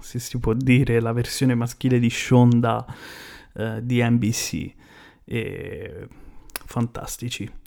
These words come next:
entrambi, sia Dick Wolf che Shonda. Ehm, New Amsterdam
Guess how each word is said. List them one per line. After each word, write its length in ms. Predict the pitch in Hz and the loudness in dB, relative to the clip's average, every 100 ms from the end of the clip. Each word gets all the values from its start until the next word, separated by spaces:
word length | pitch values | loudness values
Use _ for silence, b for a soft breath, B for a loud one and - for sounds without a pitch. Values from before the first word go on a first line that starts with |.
| - | -6
entrambi, 520 | 123 123 101 95 113 | -6 -4 -6 -4 -6
sia 180 | 117 95 | -6 -6
Dick 240 | 120 - - | -6 -8 -6
Wolf 340 | 104 - - | -6 -6 -12
che 120 | - | -10
Shonda. 540 | - - - 107 - - B B B B B _ | -10 -10 -12 -12 -14 -18 B B B B B _
Ehm, 880 | 127 123 120 117 117 117 117 113 - - | 2 2 2 0 -2 -4 -4 -6 -4 4
New 260 | 143 165 | 6 6
Amsterdam 1080 | 170 143 - - 127 - 127 113 117 113 | 6 4 2 -2 -4 0 -2 0 -2 -4